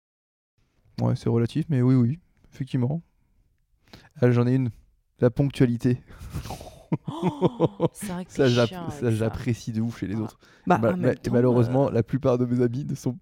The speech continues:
Speaker 1: pas ponctuels et ça m'insupporte. <laughs>
Speaker 3: Je comprends un peu.
Speaker 1: Mais bon, c'est
Speaker 3: Mais bon.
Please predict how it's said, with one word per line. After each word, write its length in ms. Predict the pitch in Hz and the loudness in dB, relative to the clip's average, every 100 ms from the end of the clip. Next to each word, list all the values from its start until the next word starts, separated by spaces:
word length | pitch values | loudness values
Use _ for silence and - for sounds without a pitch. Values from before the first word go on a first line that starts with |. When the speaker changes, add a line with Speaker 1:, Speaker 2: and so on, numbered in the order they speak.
| _ | _
Speaker 1:
pas 180 | 147 156 | 2 2
ponctuels 580 | - 139 - 147 135 - | -2 -8 0 2 2 0
et 320 | 120 123 - | -4 -4 -8
ça 220 | - 120 | -6 -4
m'insupporte. 840 | 113 113 135 156 160 165 139 - - | -4 -2 -4 -4 -8 -6 -6 -6 -8
<laughs> 920 | 160 - 151 - 139 - 139 - - | -6 -4 -6 -6 -12 -8 -10 -8 -12
Speaker 3:
Je 100 | - | -10
comprends 400 | 143 165 170 185 | -10 -10 -6 -6
un 60 | 151 | -4
peu. 100 | 139 | 2
Speaker 1:
Mais 40 | 147 | 4
bon, 200 | 131 120 _ _ _ _ _ _ _ | 4 0 _ _ _ _ _ _ _
c'est 520 | - - 117 110 - - | -20 -8 -6 -4 -4 -4
Speaker 3:
Mais 120 | 208 254 | -4 0
bon. 180 | 214 | 0